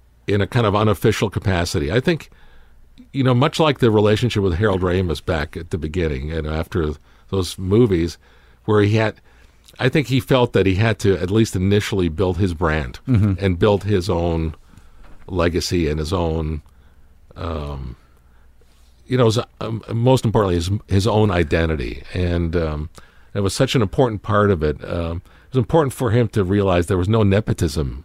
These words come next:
Speaker 1: involved in his life, that he fought for everything.
Speaker 2: Right.
Speaker 1: And he really did. I mean, when I think of the things that I did for him, yes,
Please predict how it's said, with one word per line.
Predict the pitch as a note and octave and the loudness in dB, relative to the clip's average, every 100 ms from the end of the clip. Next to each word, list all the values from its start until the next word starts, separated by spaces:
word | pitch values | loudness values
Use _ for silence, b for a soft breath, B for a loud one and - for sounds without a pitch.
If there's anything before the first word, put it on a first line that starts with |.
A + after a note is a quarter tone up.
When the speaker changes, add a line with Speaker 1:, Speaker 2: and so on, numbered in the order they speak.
| - | -8
Speaker 1:
involved | F#2+ E2+ F2 F2 D#2 | -4 -2 0 0 -2
in | |
his | D2 D2+ | -6 -6
life, | G2 F2 - | -4 -6 -6
that | C#2+ | -8
he | |
fought | C#2+ - F2 - | -8 -8 -10 -8
for | D#2 | -8
everything. | D2+ F2+ F#2 B1 C2 - - | -4 -4 -4 -8 -12 -14 -4
Speaker 2:
Right. | G#2 F2+ | 0 2
Speaker 1:
And | A#2+ | 4
he | |
really | B2 D3+ G#2+ | 4 4 2
did. | E2+ F2 - B B B B - | 2 0 -4 B B B B -10
I | F2+ | -4
mean, | F2+ F2 E2 E2 - | 0 0 0 -4 -4
when | G2 | -4
I | F2+ | 0
think | C3 A#2+ | 0 2
of | F2+ | 0
the | |
things | F2 A#2+ F#2+ | 0 -2 0
that | E2+ C#2+ | 0 -2
I | C#2+ | -2
did | G2+ F#2 C#2+ - b b b b b b b | 0 0 -2 -8 b b b b b b b
for | - G2+ F2 | -4 0 0
him, | F2 | 2
yes, | G#2+ F2+ - | 2 2 0